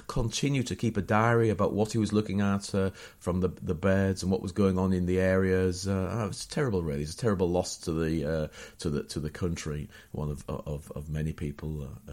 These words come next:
uh, who, uh, had something to give and sadly will not. Uh, Major Albert Stewart, D S O, another of the men buried here, and he's an Irish, uh, rugby international, made three appearances, uh, for the Joint Irish team,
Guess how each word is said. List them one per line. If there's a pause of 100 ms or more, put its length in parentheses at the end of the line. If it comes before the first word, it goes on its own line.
(400)
uh,
who,
uh, (360)
had
something
to
give
and
sadly
will
not. (760)
Uh,
Major
Albert
Stewart,
D
S
O,
another
of
the
men
buried
here,
and
he's
an
Irish,
uh,
rugby
international,
made
three
appearances,
uh,
for
the
Joint
Irish
team,